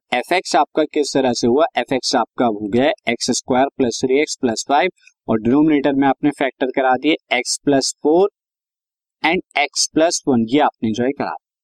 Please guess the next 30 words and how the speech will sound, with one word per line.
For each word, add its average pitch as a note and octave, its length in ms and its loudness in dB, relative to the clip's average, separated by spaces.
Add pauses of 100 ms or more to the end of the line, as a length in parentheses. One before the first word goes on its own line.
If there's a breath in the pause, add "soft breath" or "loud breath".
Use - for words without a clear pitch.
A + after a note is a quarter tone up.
(500)
अब F#3 120 4
अगर F#3 260 2
आप D#3 200 2
x - 220 -4
की F#3 100 0
जगह D#3+ 260 2
माइनस B2 560 2
फ़ोर F3+ 220 2
रखते F3 260 -2
हैं F3+ 160 2 (400)
तो C#3+ 140 4
भी D3+ 140 4
आपने D#3+ 380 2
यहाँ D3+ 260 2
पे E3 100 4 (100)
माइनस C3 360 2
फ़ोर D#3+ 180 2
प्लस D#3 260 0
फ़ोर D#3+ 180 2
ज़ीरो C3 300 2
हो F3 80 4
जाएगा F3+ 380 2
ये, F#3+ 180 4 (340)
और A#2+ 180 0
ज़ीरो C3 340 4
into D#3 200 2
ज़ीरो C#3+ 320 4
ज़ीरो, E3 280 2
डिनोमिनेटर B2+ 560 2
ज़ीरो। G2+ 320 -8